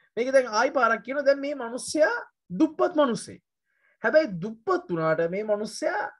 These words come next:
තමන්ට පුළුවන් උපරිමයෙන් තමන්ගේ ජීවිත වැදගත් අවස්ථා සාක්ෂාත් කරගන්නවා කියලා අපිට ඊළඟ කොටස බලනකොට තේරෙනවා. ගොම මැටි ඇතිරු තනි කඩ ගෙපැලේ සිරි ලියසේම ඈ හිඳුවා. අනේ මගේ ගෙදර එහෙම ලොකු ගෙයක් නෙවෙයි.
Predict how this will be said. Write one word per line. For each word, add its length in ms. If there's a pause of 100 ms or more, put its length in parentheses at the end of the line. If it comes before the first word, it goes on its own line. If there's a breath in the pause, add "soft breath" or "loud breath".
(140)
තමන්ට 520
පුළුවන් 340
උපරිමයෙන් 520 (380)
තමන්ගේ 420
ජීවිත 320
වැදගත් 400
අවස්ථා 320
සාක්ෂාත් 500
කරගන්නවා 480
කියලා 280 (440)
අපිට 240
ඊළඟ 380
කොටස 260 (160)
බලනකොට 420
තේරෙනවා. 380 (560)
ගොම 340 (120)
මැටි 340
ඇතිරු 400 (480)
තනි 260 (120)
කඩ 320
ගෙපැලේ 540 (380)
සිරි 340
ලියසේම 600
ඈ 220
හිඳුවා. 400 (200)
අනේ 280
මගේ 380
ගෙදර 220
එහෙම 200
ලොකු 260
ගෙයක් 280
නෙවෙයි. 360